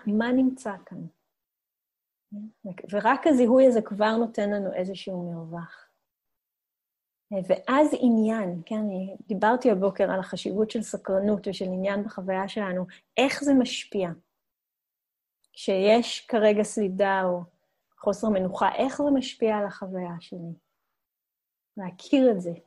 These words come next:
ההיכרות מאפשרת לי אז זיהוי. כן, זה עוד נקודת אחיזה בתהליך. לפעמים אני,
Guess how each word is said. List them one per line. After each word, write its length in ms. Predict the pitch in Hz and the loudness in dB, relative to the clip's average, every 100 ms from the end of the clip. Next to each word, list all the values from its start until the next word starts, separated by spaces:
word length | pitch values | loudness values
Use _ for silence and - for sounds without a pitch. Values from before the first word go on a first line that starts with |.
| _ - 190 185 175 | _ -12 -10 -10 -10
ההיכרות 680 | 185 - 214 185 285 311 | -10 -4 -2 4 4 4
מאפשרת 520 | 254 220 - 240 240 240 | 0 -2 2 2 2 2
לי 140 | 196 | 2
אז 140 | 226 | 2
זיהוי. 580 | 226 196 220 220 190 - _ _ _ _ _ _ _ _ _ _ 190 185 180 165 _ _ _ _ _ - | 2 0 0 0 -2 -12 _ _ _ _ _ _ _ _ _ _ -10 -10 -10 -14 _ _ _ _ _ -12
כן, 240 | 208 202 | -6 -4
זה 60 | 196 - | -6 4
עוד 180 | 247 247 | 6 8
נקודת 500 | 247 254 202 208 208 | 6 4 2 4 2
אחיזה 420 | 220 196 180 190 190 | -4 -2 0 2 2
בתהליך. 640 | 190 185 175 175 175 - _ _ _ _ _ _ | -2 -2 -2 -4 -6 -12 _ _ _ _ _ _
לפעמים 560 | 190 170 - 202 240 233 | -12 -8 -4 4 6 6
אני, 340 | 208 202 196 | 4 2 -2